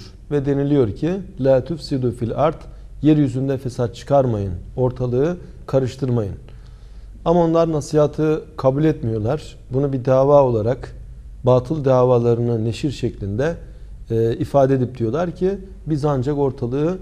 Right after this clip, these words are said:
düzeltmeye çalışan kimseleriz. Hatta doğrudan ortalığı düzelten biziz. Başkaları karıştırıyor." Bu şekilde ifade ediyorlar. Allahu Teala bu defa onların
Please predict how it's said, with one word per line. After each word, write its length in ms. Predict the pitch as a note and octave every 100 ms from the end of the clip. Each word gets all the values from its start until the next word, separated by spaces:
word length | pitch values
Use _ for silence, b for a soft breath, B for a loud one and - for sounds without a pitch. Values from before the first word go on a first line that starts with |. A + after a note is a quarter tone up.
| B B -
düzeltmeye 520 | C3 D3+ C#3+ D#3+ E3
çalışan 480 | D#3 D3+ D3+ D#3 C3
kimseleriz. 680 | B2+ G#2+ A2 G2 F2 - - - - - - - - - -
Hatta 360 | C3+ C3+ C#3+ C3
doğrudan 340 | D3 C#3+ C#3
ortalığı 480 | C3+ B2+ C3 B2+ B2
düzelten 520 | A2 B2+ A2+ C#3 C#3+
biziz. 380 | D3 A#2+ G2 - -
Başkaları 480 | B2 - C#3 C#3+ D3
karıştırıyor." 640 | A#2+ G#2 - G#2 D3 F#3+ - B B B B
Bu 100 | F#3
şekilde 540 | F3 D3 C3 C#3 F3+ F3+ -
ifade 380 | C3+ C#3+ C#3 C3
ediyorlar. 460 | A2 G#2 F2+ E2+ - - B B B B - - - - - - - B B B -
Allahu 380 | C3+ E3+ G#3 G3
Teala 360 | E3 E3+ G3+
bu 60 | F#3
defa 300 | F3+ F3 F3
onların 440 | F3 E3 E3 G3+